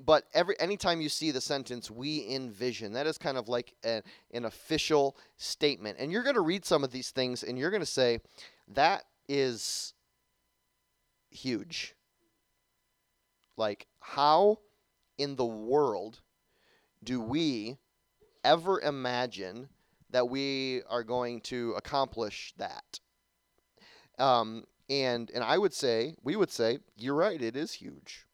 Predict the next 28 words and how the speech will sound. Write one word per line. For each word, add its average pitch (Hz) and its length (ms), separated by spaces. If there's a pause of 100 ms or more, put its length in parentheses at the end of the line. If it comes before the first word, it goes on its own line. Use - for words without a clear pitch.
(300)
It 127 160
is 135 300
super, 139 720 (360)
super 127 400
big. 117 320
It's - 180
almost 156 460
like, 117 440 (160)
um, 101 540 (720)
it's - 80
almost 143 340
like 123 160
a 107 60
mountain, 101 440 (120)
you - 100
know? - 240
It 120 140
is 135 280
a 120 40
mountain. 101 460 (640)
And, 120 640 (380)
um, 107 480 (340)
I 123 80
think 196 260
that 151 200
the, 120 240
the 127 120
really 151 500